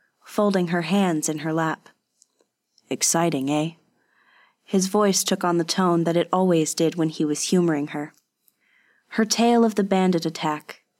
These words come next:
and the Oni, and Kanishi, and the long walk home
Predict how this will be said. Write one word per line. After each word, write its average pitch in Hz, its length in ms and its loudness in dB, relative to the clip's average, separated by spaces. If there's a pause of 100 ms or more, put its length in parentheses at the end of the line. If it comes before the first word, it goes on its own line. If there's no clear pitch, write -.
and 185 160 2
the 185 100 2
Oni, 170 460 0 (360)
and 180 160 0
Kanishi, 185 640 0 (480)
and 175 140 4
the 175 200 2
long 202 260 2
walk 180 260 2 (100)
home 165 300 2